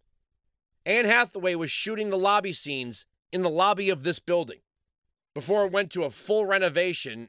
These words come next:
and looked like something out of Bruce Almighty. But Anna Wintour apparently is an evil, awful,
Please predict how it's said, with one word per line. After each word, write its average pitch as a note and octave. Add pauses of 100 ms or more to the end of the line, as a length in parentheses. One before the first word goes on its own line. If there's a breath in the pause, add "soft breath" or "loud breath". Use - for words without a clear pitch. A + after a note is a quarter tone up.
and D3
looked E3
like E3
something D3+
out C#3+
of B2+ (440)
Bruce D3+
Almighty. C3 (2000)
But E3
Anna C#4
Wintour C4+ (420)
apparently G#3
is D3+
an D#3
evil, G#3+ (320)
awful, F#3